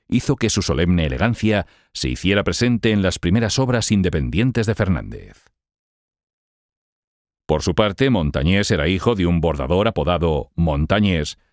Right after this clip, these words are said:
y se trasladaría en mil quinientos setenta y nueve a Granada, ciudad que en los años finales del siglo dieciséis era un importante centro artístico,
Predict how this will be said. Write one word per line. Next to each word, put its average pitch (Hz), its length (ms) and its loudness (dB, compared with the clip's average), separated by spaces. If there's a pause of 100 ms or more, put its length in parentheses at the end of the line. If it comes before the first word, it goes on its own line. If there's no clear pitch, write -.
y 92 160 0
se 110 140 0
trasladaría 107 580 0
en 117 100 4
mil 123 160 2
quinientos 95 520 0
setenta 78 340 -2
y 67 40 -2
nueve 120 280 0
a - 20 0
Granada, 80 560 -6 (280)
ciudad 95 340 0
que - 180 -2
en 82 80 0
los 71 160 -2
años 90 240 2
finales 95 380 0
del - 160 -12
siglo 85 240 0
dieciséis 87 580 -2 (360)
era 123 160 2
un 135 80 2
importante 123 560 0
centro 127 340 0
artístico, - 680 -6